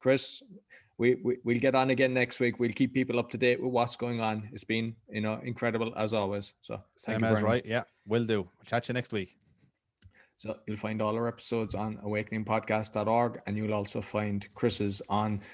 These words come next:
Speaker 1: the anchor dot F M forward slash mind wards. Both the descriptions will be, uh, the links will be in the description below.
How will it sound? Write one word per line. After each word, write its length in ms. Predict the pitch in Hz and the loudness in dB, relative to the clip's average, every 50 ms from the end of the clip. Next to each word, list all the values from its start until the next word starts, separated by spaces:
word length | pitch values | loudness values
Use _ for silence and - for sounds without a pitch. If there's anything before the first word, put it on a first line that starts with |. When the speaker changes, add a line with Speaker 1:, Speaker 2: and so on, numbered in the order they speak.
| - - _ _ | -20 -20 _ _
Speaker 1:
the 340 | 104 104 101 101 101 104 - - | 2 4 4 4 4 2 0 0
anchor 320 | 104 113 120 110 120 113 | 2 2 2 2 0 2
dot 220 | 101 113 110 107 107 | 4 4 4 4 4
F 160 | 104 101 - | 2 2 2
M 200 | 110 107 101 101 | 2 2 0 0
forward 320 | 101 - 104 101 98 95 | 0 2 2 2 2 0
slash 320 | - - 90 92 92 - - | 0 0 0 0 0 0 0
mind 220 | 101 101 98 101 | 0 0 0 0
wards. 320 | 101 95 98 95 92 - - - - _ _ _ | -2 -2 -4 -4 -6 -8 -14 -18 -20 _ _ _
Both 200 | - 123 120 120 | 4 4 4 4
the 80 | - 117 | 0 -4
descriptions 680 | 110 110 - - 107 92 - - 107 101 98 95 - - | -2 -2 -2 -2 -2 -4 -2 -4 -2 -2 -2 -4 -4 -4
will 160 | 104 104 101 | -2 -2 -2
be, 380 | 101 - 101 98 98 98 101 - - 107 | 0 2 2 2 2 0 -4 -8 -4 0
uh, 180 | 104 104 98 95 | 0 0 2 0
the 80 | - 101 | 0 0
links 320 | 101 101 101 98 - - | 0 0 0 -2 -4 -8
will 100 | - 92 | -10 -8
be 120 | 92 92 90 | -8 -8 -8
in 100 | 87 87 | -8 -8
the 80 | 92 | -10
description 500 | - - - - - 101 - - 98 92 | -10 -10 -10 -8 -10 -12 -10 -10 -10 -8
below. 300 | 90 90 92 - - - | -8 -8 -10 -10 -12 -16